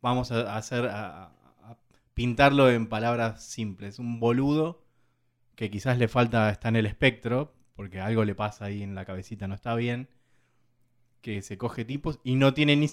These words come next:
ni, ni siquiera entendemos para qué, porque no sabemos qué hace con la plata, porque no come bien, porque no hace nada, porque no hace na-, no ayuda a nadie tampoco.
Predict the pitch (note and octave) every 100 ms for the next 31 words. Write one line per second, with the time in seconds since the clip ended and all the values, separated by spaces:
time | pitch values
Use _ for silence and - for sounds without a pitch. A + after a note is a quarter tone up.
0 | - C#3 C3+ C#3 D3 D#3 F3 D3+ C3+ D3
1 | D#3+ - G#2+ G#2+ - D#3+ A#2 - _ _
2 | _ - G#2+ A2 A#2+ C#3+ C3+ C3 A#2+ A#2+
3 | A#2 A#2+ C#3 C3+ C3+ C3+ _ _ _ -
4 | G#2 A2+ A#2+ C3 C3 C3+ C3 C3 C3+ C3+
5 | C3+ _ _ _ _ A2 A2 A#2+ B2+ C3
6 | - B2+ C#3 C#3 C#3+ C#3+ C#3 - A2+ A#2
7 | A#2 C3 C#3 C#3 C3 A#2+ C#3+ D3 G#3 D3+
8 | F3+ G#3 B2+ A2+ F3+ D3 A2 B2+